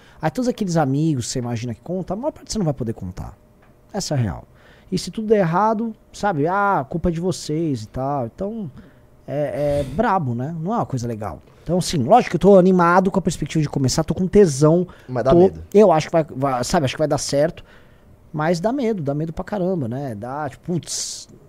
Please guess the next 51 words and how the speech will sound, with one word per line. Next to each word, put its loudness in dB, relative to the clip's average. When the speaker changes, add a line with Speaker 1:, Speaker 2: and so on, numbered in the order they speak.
Speaker 1:
gastos -4
enormes. -4
É -8
um -10
negócio -4
que -12
não -8
é -6
Speaker 2:
Ah, -12
Speaker 1:
fácil. 0
Speaker 2:
mas 4
é 4
assim, 2
o 2
que -10
que 4
é 10
a 8
vida 0
se -4
não 0
você -2
superar 0
essas -2
adversidades -2
e -4
ir -6
pra 0
cima? -2
Isso -2
é 2
M 0
B 0
L. -4
E 6
uma 4
coisa 4
que 2
o 6
M 0
B 6
L 6
me 0
ensinou 2
é 2
que -2
não -2
dá 2
pra 0
contar 0
com -4